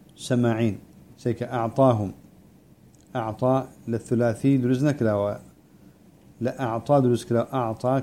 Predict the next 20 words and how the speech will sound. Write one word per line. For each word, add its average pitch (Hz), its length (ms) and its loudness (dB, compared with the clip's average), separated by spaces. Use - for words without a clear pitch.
كاتشيا 127 580 -2
أفعليا 113 520 0
للدراهم. 113 480 0
فلان 120 320 0
كس 147 420 -4
بارا 120 260 2
زور 120 260 4
أبخشيت، 101 440 -6
درهم 120 320 0
ببخشيت. 104 380 -6
أعطاهم 120 580 0
للدراهم. 110 440 0
فلان 151 340 0
أولاهم 131 720 2
للمعروف، 123 640 2
شاك 110 280 -4
زور 120 320 4
أكاد. 98 240 -8
وهذا 139 420 2
المكان 135 600 4